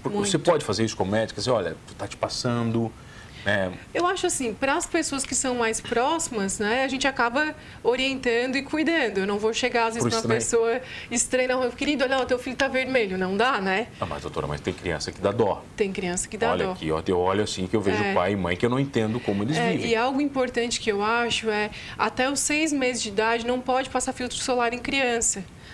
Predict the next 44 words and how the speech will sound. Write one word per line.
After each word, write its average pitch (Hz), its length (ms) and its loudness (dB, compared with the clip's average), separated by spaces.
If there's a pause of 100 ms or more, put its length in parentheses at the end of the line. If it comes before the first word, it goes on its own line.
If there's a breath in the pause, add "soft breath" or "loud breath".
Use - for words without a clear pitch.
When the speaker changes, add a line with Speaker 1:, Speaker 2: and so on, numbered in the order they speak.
Speaker 2:
né? 214 300 2
Então, 254 260 0
evitar 269 360 2
esses 311 180 -2
seis 285 220 -2
primeiros 220 400 -2
meses 220 600 0
Speaker 1:
Não 113 120 2
existe 117 280 0
nenhum 110 200 0
tipo? 143 280 -6 (260)
Não? 170 200 -4
Speaker 2:
Não, 226 260 0
o 202 40 2
ideal 226 260 2
é 226 40 -2
não 254 240 0
usar. 240 360 0 (320 loud breath)
É, 214 560 0
é 214 100 2
que 254 80 -4
não 254 100 0
tem 277 100 0
nenhum 294 220 2
estudo 311 580 0
em 240 120 -4
criança 269 380 0
dizendo 262 200 0
que 277 100 -2
pode 254 300 0
usar, 277 220 2
então 226 140 -2
a - 20 0
gente 226 140 -2
acaba 233 260 2
não 247 140 0
usando, 247 380 0 (100)
abaixo 208 340 0
de - 60 -2
seis 226 160 0
meses 214 180 0
de 233 60 -4
idade, 208 420 0 (480 loud breath)
né? 196 320 0